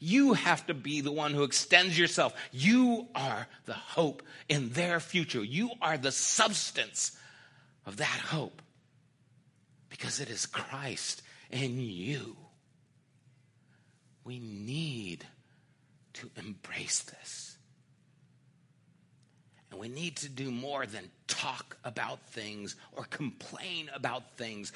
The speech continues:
or protest about things. We need to live a faith that reaches the people who are in the worst conditions, because that's how the church changed the empire,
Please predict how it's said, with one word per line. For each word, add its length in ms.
or 160
protest 960
about 400
things. 400
We 260
need 320
to 120
live 500
a 80
faith 560
that 120
reaches 720
the 100
people 480
who 200
are 200
in 220
the 180
worst 560
conditions, 760
because 600
that's 320
how 260
the 140
church 440
changed 840
the 160
empire, 640